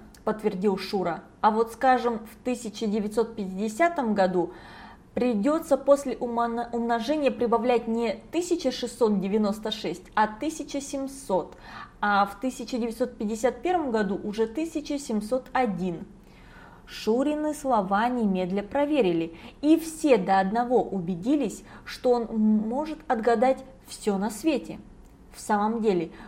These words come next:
тут же оказалось, что он умеет решить любой кроссворд, ответить на гад-, загадки, шутки, которые предлагали ребятам «Пионерская правда», и найти выход из любых нарисованных там лабиринтов.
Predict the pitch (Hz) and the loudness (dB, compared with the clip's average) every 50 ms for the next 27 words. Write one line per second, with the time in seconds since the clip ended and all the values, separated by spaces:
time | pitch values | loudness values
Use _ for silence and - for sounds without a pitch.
0 | - - - - 254 254 214 214 226 254 - - 240 - - 247 240 226 220 202 | -20 -12 -4 0 0 0 2 2 2 0 0 0 -8 -6 -4 -4 -2 2 2 2
1 | 185 175 165 180 - - - - - - - 208 208 220 247 269 - 262 269 247 | 2 0 -2 -6 -12 -16 -20 -20 -18 -8 -4 -2 -2 -2 -2 -4 -6 -6 -6 -4
2 | 247 247 254 269 269 - - - - 220 214 214 220 214 214 - 160 - - - | -2 -2 -2 -4 -4 -8 -20 -14 -6 -2 0 2 2 2 0 -2 -6 -8 -10 -14
3 | - - 208 214 220 196 180 185 190 185 185 185 - 254 254 - - 240 214 - | -12 -4 0 2 2 2 2 2 2 0 0 -2 -4 -6 -6 -6 -6 -4 -4 -4
4 | - - - - - - - - 220 226 226 220 226 240 233 254 233 220 226 226 | -4 -6 -12 -18 -20 -14 -4 0 0 0 0 -2 -6 -4 -4 -4 -6 -4 -4 -2
5 | 220 220 214 220 220 214 220 - - - - 220 220 226 214 208 208 196 196 - | -2 0 2 0 0 0 -2 -8 -14 -14 -10 -2 0 0 0 2 0 -2 -2 -6
6 | - 247 233 - - 254 214 - - - 185 165 - - - - - - - - | -10 -10 -10 -6 -4 -4 -4 -4 -6 -8 -8 -8 -8 -12 -18 -20 -20 -20 -10 -2
7 | - 214 208 214 220 208 208 202 202 196 214 208 196 208 214 214 208 208 196 190 | 0 0 2 2 2 2 2 2 0 -2 -2 -2 0 2 2 2 4 2 2 2
8 | 190 185 190 196 202 175 180 208 220 - - 240 233 220 - - - - - 226 | 2 0 0 -2 -2 -2 -2 -2 -2 -2 -2 -4 -6 -6 -8 -12 -12 -4 0 2
9 | 214 214 202 202 196 196 - - 240 240 233 240 - 226 196 175 170 165 170 - | 2 4 2 2 0 -2 -4 -4 -4 -2 -2 0 0 0 0 0 -2 -6 -10 -10
10 | - - - - - - - 302 330 311 302 294 285 269 269 - - 262 254 214 | -12 -16 -20 -18 -8 0 2 4 4 4 4 2 0 0 -2 -2 0 0 0 2
11 | 180 214 220 226 214 285 285 277 - - - - 269 269 254 226 233 233 214 185 | 2 2 0 0 2 0 0 0 -2 -12 -6 -2 -2 0 0 0 0 0 0 2
12 | 180 208 233 262 - 269 269 247 226 214 208 214 - 202 202 214 233 240 254 254 | 2 2 0 0 -2 -4 -2 0 0 0 0 0 -4 -4 -2 -2 -2 -2 -4 -8
13 | - - 196 185 190 196 196 208 208 254 277 277 262 220 185 - - | -8 -6 -6 -4 -2 -2 -2 -2 0 0 2 2 0 -2 -2 -6 -10